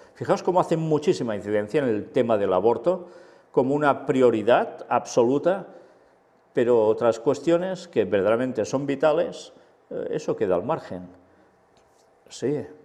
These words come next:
¿por qué hacen tanta referencia al tema del aborto, porque quieren conseguir el poder a través de la moral.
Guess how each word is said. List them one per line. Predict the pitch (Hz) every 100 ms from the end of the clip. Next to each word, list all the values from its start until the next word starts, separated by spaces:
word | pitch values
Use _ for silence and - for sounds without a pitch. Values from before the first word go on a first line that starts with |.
| _
¿por | 131 113
qué | - 127 101
hacen | 90 107 98 101 - -
tanta | 113 110 107 101 - - -
referencia | 131 113 113 110 113 113 120 107
al | 101 -
tema | 113 104
del | 104 95
aborto, | 98 101 - 92 - _ _ _ - - -
porque | 170 123 135 -
quieren | 143 160 165
conseguir | 185 165 175 175 180
el | 175
poder | 175 160 165
a | 170
través | 151 131 131
de | 175
la | 165
moral. | 120 110 120 95